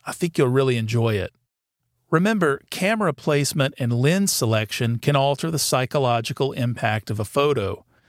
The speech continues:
For instance, the image of the guy shot from a high wide angle in the first challenge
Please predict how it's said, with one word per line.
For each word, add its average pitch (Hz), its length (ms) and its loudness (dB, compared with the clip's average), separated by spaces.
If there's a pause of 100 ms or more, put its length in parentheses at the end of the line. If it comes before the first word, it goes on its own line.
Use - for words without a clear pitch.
(140)
For 156 180 0
instance, 160 600 -2
the 139 220 0
image 160 420 2
of 135 160 2
the 131 80 0
guy 127 400 0
shot 135 340 -2
from 127 180 -2
a 110 60 2
high 139 340 0
wide 135 400 0
angle 107 540 -4
in 135 140 -4
the 113 80 -2
first 147 360 -2
challenge 101 600 -2